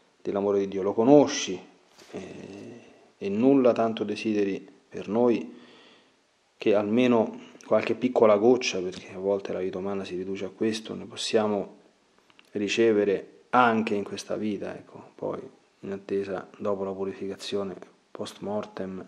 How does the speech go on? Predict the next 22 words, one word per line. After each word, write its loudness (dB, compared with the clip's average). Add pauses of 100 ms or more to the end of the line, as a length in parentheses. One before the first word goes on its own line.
(1300)
di -8
riceverla -4
in -10
paradiso. -10 (2000)
Ecco, -18 (420)
sii 0
sempre -2
presente 0
nella 0
nostra -2
anima, 0
aiutaci -2
anche -2
a -4
comprendere 0
bene 0
che -8 (880)
non -10
c'è -8
niente, -4
insomma, -10
che -8